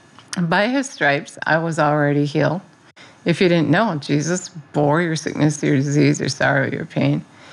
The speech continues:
He took stripes for your healing so you don't have to be sick. And when you give the Word of God attention, you're gonna know that. You're gonna know the Word of God. You're gonna know the will of God. You're not gonna be, like, getting sick and then saying, "Oh,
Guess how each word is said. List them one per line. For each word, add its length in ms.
He 200
took 220
stripes 420
for 100
your 140
healing 400
so 160
you 180
don't 220
have 260
to 80
be 160
sick. 460
And 340
when 220
you 60
give 260
the 80
Word 240
of 140
God 240
attention, 640
you're 120
gonna 220
know 220
that. 420
You're 200
gonna 200
know 260
the 100
Word 240
of 120
God. 280
You're 140
gonna 180
know 200
the 100
will 280
of 200
God. 320
You're 120
not 200
gonna 160
be, 380
like, 460
getting 340
sick 320
and 100
then 180
saying, 440
"Oh, 340